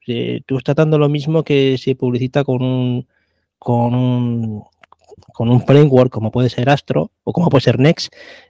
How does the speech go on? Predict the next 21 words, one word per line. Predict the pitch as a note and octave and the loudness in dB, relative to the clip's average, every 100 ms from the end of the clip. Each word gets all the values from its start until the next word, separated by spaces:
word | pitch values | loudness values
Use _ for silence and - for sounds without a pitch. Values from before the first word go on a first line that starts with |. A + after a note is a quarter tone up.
| - | -4
en | |
el | A#2+ | 0
fondo | C3+ E3+ | 4 6
es | |
lo | F#3 | 8
mismo, | D3 G#3+ C3+ | 8 6 4
es | - | -2
decir, | A2+ A2 | -6 -8
estoy | B2+ C#3 | -6 -4
cogiendo | D3 - F3+ C3 | -4 -2 -2 -2
una | A2+ A2+ | -4 -6
fuente | - B2 B2+ | -6 -4 -2
de | |
datos, | C3+ D#3 B2+ - | 0 0 -4 -6
estoy | - A2+ | -8 0
controlando | C3 B2 C3+ D#3 D3 | 2 2 2 4 2
lo | |
que | A2+ | -2
tengo | - A#2+ | -4 -6
que | |
exponer | B2 - D3 F#3 | -6 -4 -2 -2